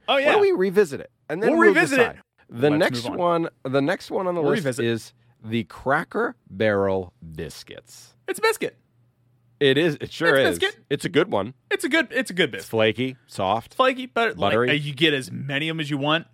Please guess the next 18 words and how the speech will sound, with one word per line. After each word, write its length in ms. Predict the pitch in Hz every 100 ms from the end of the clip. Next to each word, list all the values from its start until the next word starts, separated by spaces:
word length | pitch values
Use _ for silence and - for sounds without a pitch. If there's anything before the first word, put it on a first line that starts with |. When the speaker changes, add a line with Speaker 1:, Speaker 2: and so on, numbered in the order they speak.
| _
Speaker 1:
Put 120 | - -
Speaker 2:
Just 200 | 143 127
Speaker 1:
that 40 |
Speaker 2:
keep 120 | 131
Speaker 1:
jam 120 | 135 147
Speaker 2:
'em 20 |
Speaker 1:
on 160 | 151 160
Speaker 2:
coming, 200 | 127 131
Speaker 1:
it. 40 | 95
Speaker 2:
baby. 200 | 85 76
Keep 240 | - 117
'em. 140 | 98 -
Get 120 | 175 185
Speaker 1:
Um, 60 |
Speaker 2:
all 140 | 143 143
those 240 | 117 95
jams, 680 | - 156 165 156 110 85 -
baby. 340 | 87 64 52